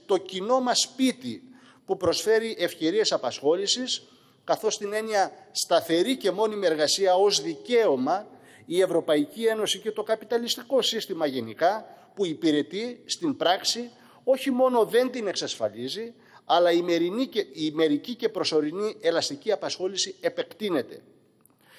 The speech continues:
Κοινό σπίτι όμως δεν μπορεί να υπάρξει για την εργατική τάξη και τα αφεντικά.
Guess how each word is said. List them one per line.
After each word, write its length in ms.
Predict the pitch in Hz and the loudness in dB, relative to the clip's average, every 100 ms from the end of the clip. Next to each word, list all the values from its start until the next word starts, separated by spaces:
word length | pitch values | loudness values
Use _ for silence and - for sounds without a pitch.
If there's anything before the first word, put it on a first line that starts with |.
| - - _ | -20 -20 _
Κοινό 280 | - 262 202 | -4 0 2
σπίτι 400 | - 220 208 196 | 0 -2 -2 2
όμως 580 | 196 214 220 - - - - - _ - | 4 4 2 0 -4 -14 -20 -20 _ -16
δεν 340 | 131 202 196 | -2 0 0
μπορεί 260 | 147 139 123 | 0 -2 -2
να 100 | 117 | -8
υπάρξει 640 | 113 120 110 - 104 90 - | -2 -2 -2 -6 -10 -14 -12
για 240 | 113 127 | -2 -2
την 140 | 123 | -2
εργατική 460 | 120 117 113 113 123 | -8 -8 -12 -12 -8
τάξη 380 | 127 123 - 107 - | -4 -4 -6 -12 -10
και 140 | 123 | -8
τα 140 | 117 110 | -2 -4
αφεντικά. 680 | - 107 101 - 104 - | -4 -12 -14 -6 -6 -6